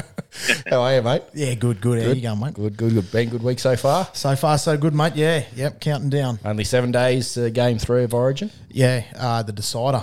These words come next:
Speaker 2: We'll see how we go.
Speaker 1: We'll have a bit of Origin talk, uh, in this episode because it'll be all done and dusted by our next episode. And we'll also have a look at round seventeen of the competition, a shortened round with a few of the buys happening.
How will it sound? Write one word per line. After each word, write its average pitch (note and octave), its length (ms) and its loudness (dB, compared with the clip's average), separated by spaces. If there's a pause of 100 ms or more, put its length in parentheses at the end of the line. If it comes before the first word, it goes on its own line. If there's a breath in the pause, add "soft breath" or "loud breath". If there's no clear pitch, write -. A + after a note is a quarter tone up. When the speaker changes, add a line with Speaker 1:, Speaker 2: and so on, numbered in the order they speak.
(140)
Speaker 2:
We'll G#2+ 100 -10
see C3+ 140 -6
how A2+ 100 -4
we G#2 100 -6
go. A#2+ 240 -2 (140)
Speaker 1:
We'll G#2+ 100 2
have G#2+ 80 2
a G2+ 40 -4
bit G2 140 -2
of G2 160 -8
Origin A2 400 -2
talk, A2 480 0
uh, G2+ 240 -4
in G#2 140 -8
this A2+ 160 -6
episode G#2+ 500 -2
because F#2 380 -6
it'll F2+ 140 -8
be F#2 200 -8
all G#2+ 220 -4
done G2 220 -6
and F#2 100 -8
dusted G2 320 -6
by F#2+ 260 0
our F2+ 140 -4
next F#2+ 280 -10
episode. A2 500 0 (280 soft breath)
And G2 80 -2
we'll G2 120 2
also A#2 260 2
have A2 160 -2
a C3+ 40 -2
look C3+ 140 -2
at - 80 -10
round A#2+ 400 0
seventeen A#2+ 880 -2 (340 soft breath)
of G#2+ 180 2
the G#2 80 -6
competition, A2+ 560 -2
a F#2+ 40 -8
shortened G#2 400 -4
round A2 360 -4
with G2+ 180 -6
a F#2 140 0
few G#2+ 200 -2
of F#2 80 -2
the - 80 -4
buys G2 380 0
happening. A2 420 -2